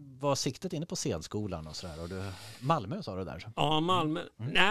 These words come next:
Speaker 2: alltså, alltså, det var så här faktiskt,
Speaker 1: Mm.
Speaker 2: att, att jag, jag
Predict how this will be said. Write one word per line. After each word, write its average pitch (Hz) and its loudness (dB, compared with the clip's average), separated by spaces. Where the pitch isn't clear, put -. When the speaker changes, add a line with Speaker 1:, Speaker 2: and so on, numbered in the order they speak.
Speaker 2:
alltså, 214 4
alltså, 196 0
det 202 2
var 196 2
så - -4
här 165 2
faktiskt, - -2
Speaker 1:
Mm. 120 4
Speaker 2:
att, - -8
att 151 -2
jag, 143 4
jag 156 2